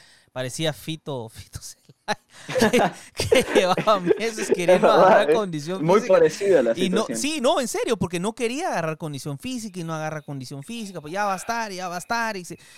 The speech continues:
Speaker 1: y bueno, y entra y, y se lesiona otra vez, entonces no sé, la verdad es que creo que ya no lo vamos a ver, y, y la, porque la contratación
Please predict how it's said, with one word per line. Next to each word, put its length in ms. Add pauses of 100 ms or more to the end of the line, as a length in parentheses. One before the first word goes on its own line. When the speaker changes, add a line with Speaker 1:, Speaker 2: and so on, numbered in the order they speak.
(260)
Speaker 1:
y 120
bueno, 340
y 140
entra 480
y, 320
y 40
se 200
lesiona 640
otra 240
vez, 220
entonces 340
no 140
sé, 180
la 140
verdad 140
es 80
que 80
creo 160
que 100
ya 100
no 120
lo 100
vamos 320
a 100
ver, 280
y, 240
y 100
la, 140
porque 300
la 120
contratación 840